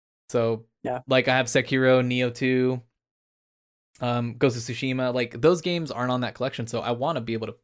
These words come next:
Speaker 1: to still play them eventually, you know, if I have my P S five. Not that I'm getting rid of my P S four, but, I mean, if this thing's gonna be fucking loud all the time and my P S five is gonna be silent as hell, why would I wanna
Speaker 2: Yeah.
Speaker 1: play them on my P S four?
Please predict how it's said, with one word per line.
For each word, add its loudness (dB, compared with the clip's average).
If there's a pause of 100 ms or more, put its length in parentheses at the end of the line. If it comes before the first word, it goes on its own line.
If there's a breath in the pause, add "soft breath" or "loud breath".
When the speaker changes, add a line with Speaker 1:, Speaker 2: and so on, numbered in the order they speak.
(400)
Speaker 1:
to -8
still -2
play -2
them -8
eventually, -8
you -6
know, -6 (460)
if -4
I 2
have 0
my -4
P -2
S -4
five. -2 (100)
Not 4
that 6
I'm 4
getting 2
rid 8
of 6
my 2
P 0
S -4
four, 2
but, 4 (340 soft breath)
I 0
mean, 4
if 0
this 2
thing's -2
gonna 2
be 2
fucking -2
loud 0
all 2
the -2
time -2
and -2
my 0
P 0
S -2
five 4
is -2
gonna 2
be -2
silent -2
as -4
hell, 0 (200)
why 0
would 2
I 8
wanna 0
Speaker 2:
Yeah. -2
Speaker 1:
play 2
them 2
on -2
my -2
P -2
S -2
four? -4